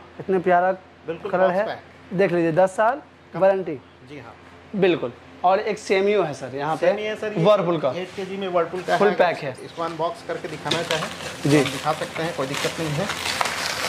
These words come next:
Speaker 1: लीजिए भाई लोग।
Speaker 2: आप,
Speaker 1: आप, तो ये सारे कुछ है box में, देख
Speaker 2: देखिए
Speaker 1: लीजिए।
Speaker 2: सर, सारा कुछ एकदम
Speaker 1: ये
Speaker 2: ब्रांड
Speaker 1: scratch
Speaker 2: न्यू।
Speaker 1: वाला है ना कि नए में?
Speaker 2: हाँ सर,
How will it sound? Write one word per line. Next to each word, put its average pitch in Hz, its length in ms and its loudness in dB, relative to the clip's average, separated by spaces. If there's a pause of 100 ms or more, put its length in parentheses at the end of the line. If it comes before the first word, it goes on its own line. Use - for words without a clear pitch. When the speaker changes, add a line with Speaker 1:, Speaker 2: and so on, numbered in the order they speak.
(520)
Speaker 1:
लीजिए 135 300 0
भाई 123 160 -4
लोग। 123 140 -6 (1900)
Speaker 2:
आप, 135 100 0
Speaker 1:
आप, 165 180 6 (1400)
तो 160 60 8
ये 180 140 8
सारे 202 300 4
कुछ 233 160 4
है 226 120 8
box 185 320 2
में, 165 120 -2
देख 165 80 2
Speaker 2:
देखिए 151 120 -2
Speaker 1:
लीजिए। 135 140 -4
Speaker 2:
सर, - 60 -14
सारा 160 260 -6
कुछ 175 240 -14
एकदम 180 160 -4
Speaker 1:
ये 226 80 6
Speaker 2:
ब्रांड 226 140 0
Speaker 1:
scratch 214 260 2
Speaker 2:
न्यू। 240 100 0
Speaker 1:
वाला 226 140 2
है 196 140 -2
ना 233 120 -2
कि 220 100 -4
नए 208 160 0
में? 180 80 -2
Speaker 2:
हाँ 226 80 -4
सर, 226 180 -8